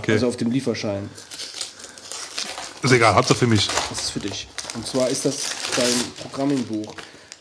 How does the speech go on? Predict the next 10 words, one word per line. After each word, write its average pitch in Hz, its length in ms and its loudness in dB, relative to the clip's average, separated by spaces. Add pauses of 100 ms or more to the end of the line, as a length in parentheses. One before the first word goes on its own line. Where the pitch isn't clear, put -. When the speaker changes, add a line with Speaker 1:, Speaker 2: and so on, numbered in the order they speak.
(120)
Speaker 2:
Seven 226 300 6
Languages 202 680 4
in 143 200 4
seven 202 420 4
Weeks. - 440 0 (260)
Speaker 1:
Ah 220 160 2
ja. 98 180 0 (360)
Speaker 2:
Dafür 139 300 2
ist 160 100 0
es 160 160 -6